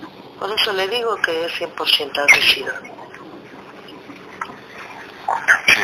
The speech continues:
Speaker 2: exactamente.
Speaker 1: Se liberará de esa, mm, sí, de esa necesidad, por decirlo así.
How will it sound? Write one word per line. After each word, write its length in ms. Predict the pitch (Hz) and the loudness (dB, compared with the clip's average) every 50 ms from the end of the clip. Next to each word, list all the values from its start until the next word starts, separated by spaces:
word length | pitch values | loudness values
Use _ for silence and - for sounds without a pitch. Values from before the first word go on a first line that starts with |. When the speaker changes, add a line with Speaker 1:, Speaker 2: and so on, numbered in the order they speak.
| 98 | 6
Speaker 2:
exactamente. 760 | 95 95 - 107 95 - - 101 95 95 95 92 - - - - - - - - - - - - - - - - - - - - - - - - - - - - - - - - - - - - - - - - - - - - - - - - - - - - - - - 202 196 - - | 6 6 6 6 4 2 2 2 4 2 0 -2 2 4 4 4 4 2 -4 -10 -14 -14 -14 -14 -16 -16 -16 -16 -18 -18 -18 -18 -18 -18 -18 -18 -18 -18 -18 -18 -18 -18 -18 -18 -16 -16 -16 -18 -18 -18 -18 -18 -18 -18 -16 -16 -18 -18 -18 -16 -16 -16 -16 -14 -14 -14 -12 -10 -4 -2 0
Speaker 1:
Se 100 | - 226 214 214 | 0 0 -2 -2
liberará 540 | 214 214 214 220 220 220 220 220 226 226 | -2 0 0 2 2 2 4 4 4 2
de 280 | 208 185 180 175 170 165 | 2 0 -2 -2 -2 -4
esa, 460 | 151 - - 143 147 143 143 143 - - - - - - - - - - - - - - - - | -6 -6 0 2 2 2 2 2 -2 -4 -6 -10 -12 -10 -10 -8 -8 -8 -10 -12 -14 -12 -10 -10
mm, 960 | - - - 427 - 440 440 440 - - - 214 - - - - - - - - - - | -8 -8 -8 -8 -8 -8 -8 -8 -10 -10 -10 -10 -10 -10 -10 -10 -8 -2 2 2 2 2
sí, 260 | 143 139 135 - - - - | 0 -2 -6 -8 -6 -6 -4
de 360 | 214 226 233 226 233 233 233 | -2 0 0 0 0 -2 -2
esa 240 | 226 214 - - 196 | -2 -2 -2 -2 -2
necesidad, 720 | 165 151 147 151 - - 131 - - 135 123 - - - - - - - - | -4 -2 -2 -2 -2 -2 -2 -4 -4 -4 -2 -2 -2 -2 -2 -6 -8 -6 -4
por 140 | 208 202 208 208 | -4 -2 -2 0
decirlo 340 | 208 - - 196 165 143 - | 2 2 2 2 2 0 2
así. 220 | - - - - | 2 0 0 -2